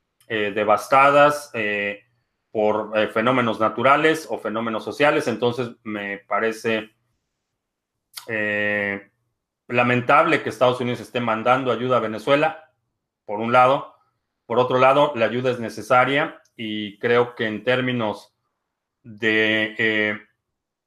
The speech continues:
evitar la confrontación a su máximo nivel, eh, se debió haber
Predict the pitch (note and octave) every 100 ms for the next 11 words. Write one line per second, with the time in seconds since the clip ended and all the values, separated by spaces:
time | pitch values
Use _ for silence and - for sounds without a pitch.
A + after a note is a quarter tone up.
0 | _ _ _ _ _ _ _ - B2+ A#2+
1 | A#2+ - C#3 C#3+ - - A#2+ A2 G#2+ A2+
2 | A2+ A2+ G#2+ A2 - B2+ C3 C3 - A2+
3 | G#2+ G#2 A2+ A#2 B2+ - A#2+ A2 G#2+ C3+
4 | D3 C#3+ A#2+ A2 G#2 - G#2+ G#2+ A2 A#2+
5 | A#2+ B2 A#2+